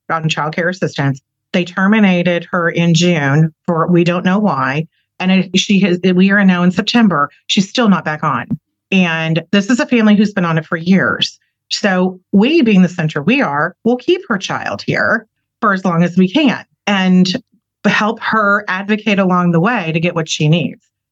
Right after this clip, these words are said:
And so I don't think legislators know what's really happening boots on the ground. And so while we have all these beautiful systems,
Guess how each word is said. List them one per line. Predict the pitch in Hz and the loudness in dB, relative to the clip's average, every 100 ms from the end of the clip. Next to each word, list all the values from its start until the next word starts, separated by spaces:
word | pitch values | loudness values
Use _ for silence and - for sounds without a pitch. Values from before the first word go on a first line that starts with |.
| _ - | _ -2
And | 208 208 | 2 2
so | 202 220 | 2 0
I | |
don't | 202 285 302 | 0 0 -2
think | 320 240 | 0 2
legislators | 214 226 226 175 165 160 156 - _ _ | 2 0 0 -2 0 -2 -4 -12 _ _
know | 185 170 202 262 - 180 165 _ _ _ | 4 4 2 0 -2 -6 -8 _ _ _
what's | - 226 302 - | 0 0 0 -2
really | 302 240 | 0 0
happening | - 202 208 214 156 156 | 0 -2 -2 -2 2 2
boots | 160 156 | 2 0
on | 156 147 | -2 -2
the | |
ground. | 156 143 - - - - _ _ _ _ _ _ | -2 -4 -4 -6 -6 -8 _ _ _ _ _ _
And | 208 196 | -2 0
so | 202 | 2
while | 185 190 | 0 2
we | 254 | 2
have | 269 311 | 2 0
all | 285 | 2
these | 240 190 | 2 4
beautiful | 190 220 294 320 | 4 4 0 -2
systems, | 320 311 - 262 254 | -2 -2 2 2 2